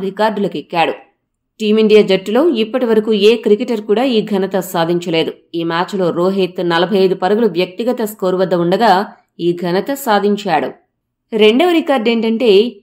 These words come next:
భారత జట్టు తరపున అత్యధిక పరుగులు చేసిన ఐదో బ్యాటర్గా నిలిచాడు రోహిత్ శర్మ.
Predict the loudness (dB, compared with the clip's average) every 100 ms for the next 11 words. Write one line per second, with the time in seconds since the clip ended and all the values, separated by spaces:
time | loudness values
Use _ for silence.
0 | _ _ -16 -2 2 2 2 0 0 -2
1 | 0 0 2 2 0 -6 -4 -2 2 2
2 | 2 0 0 -2 0 2 2 2 2 0
3 | 0 0 0 2 0 0 0 2 2 0
4 | -2 -2 -6 -6 -6 -4